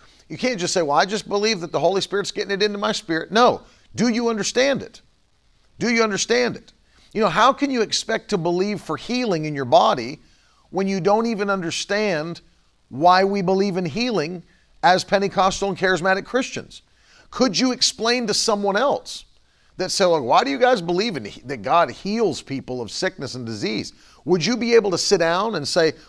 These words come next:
"Well, the reason is this," and, and break it down step by step of why you understand it and why you believe it from the scripture?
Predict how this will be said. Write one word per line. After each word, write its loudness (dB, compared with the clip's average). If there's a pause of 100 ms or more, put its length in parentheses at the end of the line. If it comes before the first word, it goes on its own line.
"Well, 0
the 2
reason 0
is -2
this," 0
and, -4
and -4
break 4
it -2
down 0 (160)
step 0
by 4
step 2 (400)
of 4
why 4
you 2
understand 0
it -2
and -4
why 4
you 0
believe 2
it -8
from 2
the -2
scripture? -2